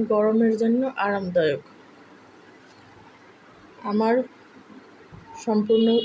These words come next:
সাইডটি সেলাই করা শেষ, আমার দুটি সাইড সেলাই করা শেষ। এখন আমি দুই সাইডে দুটি সেলাই দিয়ে দেব এবং কুচির জন্য আমি কাপড়টি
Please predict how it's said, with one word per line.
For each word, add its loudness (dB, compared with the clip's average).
সাইডটি -2
সেলাই 0
করা 0
শেষ, 4
আমার 0
দুটি 0
সাইড 0
সেলাই 0
করা 0
শেষ। -2
এখন -4
আমি 0
দুই 4
সাইডে 2
দুটি 0
সেলাই 2
দিয়ে 2
দেব 4
এবং 2
কুচির 0
জন্য 2
আমি 2
কাপড়টি -2